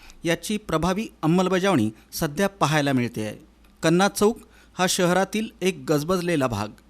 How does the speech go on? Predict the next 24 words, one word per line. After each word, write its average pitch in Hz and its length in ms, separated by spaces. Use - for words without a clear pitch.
इथं 165 260
रात्री 180 360
दहा 156 300
नंतर 185 380
पोलिसांची 196 540
गाडी 175 280
दाखल 160 420
होते. 113 400
अधिकारी 202 440
वर्ग 196 260
देखील 185 400
या 175 100
गाडीत 160 440
असतात. 110 320
मग 180 220
रस्त्यावर 190 540
ताटकळत - 540
फिरणाऱ्या 190 440
लोकांची 175 560
चौकशी 156 420
होते. 123 420
"चला 185 280
निघा 165 320
घरी," 160 460